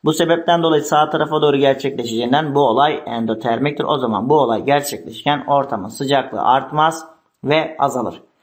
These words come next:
Karbon monoksitin yanması, evet, yanma olayları yine nedir? Azotun yanması hariç bütün yanmalar egzotermiktir. Karbondioksit gazının suda çözülmesi, gazların suda çözülmesi yine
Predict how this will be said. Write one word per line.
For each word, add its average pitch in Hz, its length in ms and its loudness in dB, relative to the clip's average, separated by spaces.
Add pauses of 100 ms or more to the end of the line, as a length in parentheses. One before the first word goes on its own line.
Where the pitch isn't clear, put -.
(200)
Karbon 165 360 2
monoksitin 185 460 -2
yanması, 156 580 -2
evet, 151 200 -2
yanma 156 280 0
olayları 147 320 0
yine 143 200 0
nedir? 147 340 -2 (200)
Azotun 127 420 -2
yanması 113 420 -2
hariç 127 420 0
bütün 131 260 -2
yanmalar 113 600 0
egzotermiktir. 123 920 -2 (380)
Karbondioksit 165 720 0
gazının 151 300 0
suda 147 280 -2
çözülmesi, 123 520 -4
gazların 135 460 0
suda 123 300 -4
çözülmesi 104 520 -4
yine 139 300 0